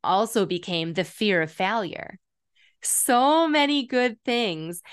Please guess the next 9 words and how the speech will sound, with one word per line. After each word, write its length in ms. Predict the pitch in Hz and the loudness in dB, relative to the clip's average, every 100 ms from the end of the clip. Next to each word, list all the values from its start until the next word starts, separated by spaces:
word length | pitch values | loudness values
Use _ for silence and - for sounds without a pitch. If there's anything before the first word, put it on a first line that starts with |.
| - | -8
that 320 | 185 202 180 - | 0 2 0 -2
I 220 | 180 190 | -2 -2
could 160 | 220 196 | -2 -6
just 280 | 185 - | -6 -8
crack 600 | - - - 226 185 208 - | -16 -14 -4 0 0 -2 -4
open. 540 | 180 175 98 - - - _ _ _ _ - | -4 -4 -8 -10 -14 -20 _ _ _ _ -4
And 340 | 202 185 175 196 | 0 0 -2 0
this 220 | 226 247 | 0 0
is 160 | 302 | -2